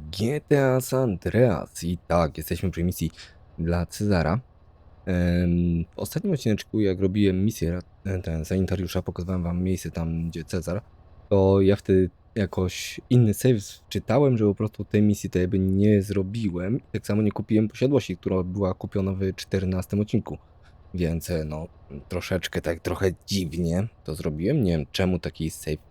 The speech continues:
wklepałem. Możliwe, że przez przypadek po prostu nie ten kliknąłem, a teraz już nadpisałem wszystkie save'y, więc,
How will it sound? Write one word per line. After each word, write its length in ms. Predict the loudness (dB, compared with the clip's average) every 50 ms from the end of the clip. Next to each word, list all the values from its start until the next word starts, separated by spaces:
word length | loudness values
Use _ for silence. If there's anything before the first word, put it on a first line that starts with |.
| -20 -20 _ -20 -20 -12
wklepałem. 500 | -10 -8 -4 0 0 0 0 0 -2 -6 -8 _ -20 -20 _ _ -20 -20 -20 -20 -20 -20 -20 -20 -20 -20 -20 -20 -10
Możliwe, 380 | -4 -2 0 2 4 4 4 2
że 280 | 2 0 -2 -2 -4 -6
przez 140 | -10 -12 -14
przypadek 300 | -10 -6 -6 -6 -6 -6
po 120 | -10 -10 -14
prostu 440 | -12 -12 -12 -10 -8 -6 -4 -4
nie 200 | -2 -2 -2 -2
ten 200 | -2 -4 -6 -8 -10 _ -20 -20 -18 -10
kliknąłem, 420 | -10 -8 -4 -2 0 0 0 0
a 100 | -2 -2
teraz 240 | -2 -4 -4 -4 -6
już 100 | -6 -4
nadpisałem 460 | -4 -4 -4 -6 -10 -6 -4 -4 -4
wszystkie 260 | -6 -8 -10 -10 -8
save'y, 280 | -2 -2 -2 -2 -2 -4
więc, 280 | -6 -8 -8 -10 -14